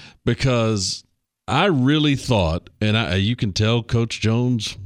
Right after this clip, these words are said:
did too, that his team's gonna come out and play really well Saturday. And for all the steps forward the defense had taken over the last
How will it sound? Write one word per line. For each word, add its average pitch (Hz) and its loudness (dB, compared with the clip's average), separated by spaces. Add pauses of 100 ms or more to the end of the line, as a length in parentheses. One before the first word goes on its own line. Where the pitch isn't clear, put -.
(140)
did 113 0
too, 139 -2 (120)
that 92 -4 (800)
his 135 0
team's 147 0
gonna 104 -2
come 113 0
out 101 -2
and 87 -4
play 104 0
really 95 -2 (140)
well 80 -2
Saturday. - -6 (600)
And 110 0 (320)
for 117 0
all 156 2
the 139 0
steps - -2
forward 95 0
the 98 0
defense 104 -2
had 85 -8
taken 101 -2
over 95 -2
the 92 -2
last 101 -2